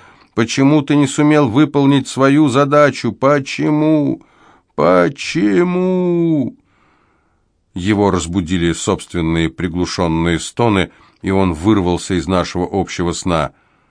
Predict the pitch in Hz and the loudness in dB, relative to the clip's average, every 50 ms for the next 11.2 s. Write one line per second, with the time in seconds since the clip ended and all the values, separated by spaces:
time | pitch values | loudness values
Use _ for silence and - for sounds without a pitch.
0 | _ _ _ _ _ - 90 92 98 101 107 123 143 135 - - 95 98 98 98 | _ _ _ _ _ -6 -2 -2 0 0 2 0 0 -2 -4 -6 -2 0 0 2
1 | 98 92 101 113 95 98 95 90 87 90 95 98 85 - - 113 107 92 90 87 | 2 0 0 -2 -2 -2 -2 0 0 0 0 -2 -2 -4 -2 -2 0 0 -2 -2
2 | - 87 80 - - 95 87 85 82 - - 87 76 78 87 87 90 104 107 101 | -4 -8 -10 -8 -4 -4 -2 -2 -2 -2 -4 -4 -4 -2 -2 -2 0 0 0 0
3 | 90 82 82 - _ _ _ _ _ _ _ - 98 82 95 98 104 101 92 - | 0 -2 -4 -8 _ _ _ _ _ _ _ -12 -8 -4 -2 0 0 0 -2 -2
4 | 95 92 - - 98 101 101 95 92 95 85 98 98 95 90 80 92 85 - - | -4 -4 -2 -2 -2 0 0 0 0 -2 0 0 2 2 0 0 -2 -6 -4 -4
5 | 98 90 92 98 104 113 110 95 90 - _ _ _ _ _ - 82 90 92 87 | -2 -2 0 0 2 2 0 0 -4 -8 _ _ _ _ _ -6 -4 -2 0 0
6 | 95 92 90 85 - - 95 90 82 - - - - 110 110 107 98 87 - _ | 2 2 2 0 0 0 -2 -2 -2 -4 -8 -8 -2 0 0 0 0 -2 -6 _
7 | _ _ _ - 90 87 82 - - 95 92 101 110 107 95 - - - 98 82 | _ _ _ -4 -4 -4 -4 -2 -2 0 0 2 2 0 -2 -4 -6 -6 -6 -4
8 | - 95 92 82 87 92 95 92 92 92 92 87 - 90 87 78 85 98 101 87 | -4 -4 -4 -2 -2 -2 0 0 0 0 0 0 -2 -2 -2 -2 -2 -2 -2 -4
9 | - - - 92 90 90 92 87 82 85 - - 95 90 87 80 87 80 - 98 | -4 -4 -4 -2 -2 0 -2 -2 -4 -6 -8 -6 -4 -4 -4 -4 -6 -6 -4 -4
10 | 92 87 82 - - 80 - - 92 90 - - 95 87 82 80 - - - 69 | -4 -4 -4 -6 -8 -10 -8 -8 -8 -8 -4 -2 -2 -2 -2 -2 -6 -14 -16 -16
11 | 69 64 - | -16 -16 -18